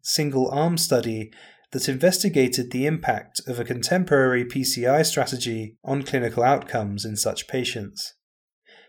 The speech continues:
The strategy included Heart's team decision-making utilizing the Syntax score two, coronary physiology-guided revascularization,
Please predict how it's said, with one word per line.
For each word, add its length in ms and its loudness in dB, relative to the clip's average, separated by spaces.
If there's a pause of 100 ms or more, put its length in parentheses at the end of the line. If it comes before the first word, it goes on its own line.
(120)
The 100 -4
strategy 560 0
included 720 0 (380)
Heart's 340 2
team 320 0
decision-making 1040 0
utilizing 760 -2
the 80 -2
Syntax 500 -2
score 340 -2
two, 460 -2 (400)
coronary 480 2
physiology-guided 1160 2
revascularization, 1300 0